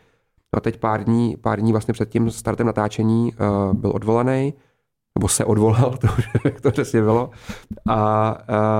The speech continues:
eh, přišel tam prostě pan Kýhos. A já, jak jsem i za svou novinářskou kariéru vnímal pana Kýhose,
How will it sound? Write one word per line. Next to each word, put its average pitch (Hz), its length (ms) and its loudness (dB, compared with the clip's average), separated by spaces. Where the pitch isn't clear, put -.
eh, - 60 -8
přišel 113 300 -2
tam - 160 -2
prostě - 220 -6
pan 117 160 0
Kýhos. 110 360 -4
A 101 80 -2
já, 101 80 2
jak 107 140 0
jsem 117 260 -4
i 107 60 0
za 107 80 0
svou 117 160 0
novinářskou 107 420 0
kariéru 107 300 2
vnímal 104 260 0
pana 107 200 0
Kýhose, 107 480 -2